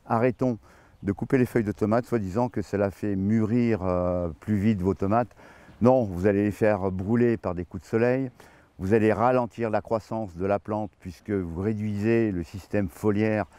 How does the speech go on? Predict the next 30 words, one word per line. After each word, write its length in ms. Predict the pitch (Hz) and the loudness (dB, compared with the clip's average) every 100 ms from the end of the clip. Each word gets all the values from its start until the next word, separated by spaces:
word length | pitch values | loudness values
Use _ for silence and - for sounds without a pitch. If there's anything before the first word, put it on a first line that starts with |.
| - - - | -20 -20 -8
la 80 | 92 | -6
photosynthèse 720 | 110 101 107 113 107 113 104 | -4 -2 0 0 2 2 2
sera 280 | - 90 90 | -2 -2 -2
beaucoup 260 | 92 - | -4 -4
moins 180 | 98 98 | 0 0
importante, 540 | 104 110 98 - 123 - - - - - | 0 -2 -4 -2 -2 -4 -14 -20 -20 -4
les 100 | - | -2
sucres 420 | 101 - 123 107 | 0 0 0 0
se 140 | 104 107 | 0 -2
transformeront 880 | 101 107 98 107 113 110 107 104 | -4 -4 0 0 2 2 0 -2
en 160 | 92 107 | -2 0
amidon 500 | 104 107 104 113 110 | 0 0 0 0 0
beaucoup 420 | 95 85 107 - | -2 -2 -2 -2
plus 120 | 107 | -4
tardivement 680 | 92 110 113 107 101 120 127 - - - - | 2 2 2 -2 0 0 -2 -8 -20 -20 -6
et 140 | - 107 | 2 4
la, 160 | 113 | 4
et 80 | 113 | 2
la, 400 | 107 104 101 98 | 4 4 2 0
la 80 | 107 | -2
maturation 520 | 110 - 107 107 113 | -4 -2 -2 -2 -4
des 100 | 101 | -6
tomates 260 | 110 113 - | -2 -2 -2
sera 200 | 98 101 | -2 -2
retardée 440 | 107 107 101 90 | -2 -2 -2 -2
et 140 | 90 | -4
le 160 | 95 107 | -2 -2
goût 280 | 95 123 113 | 0 -2 -2
également. 380 | 92 95 92 82 - - - - - | -2 -2 -2 -6 -12 -20 -20 -12 -2
Euh, 100 | 95 | 0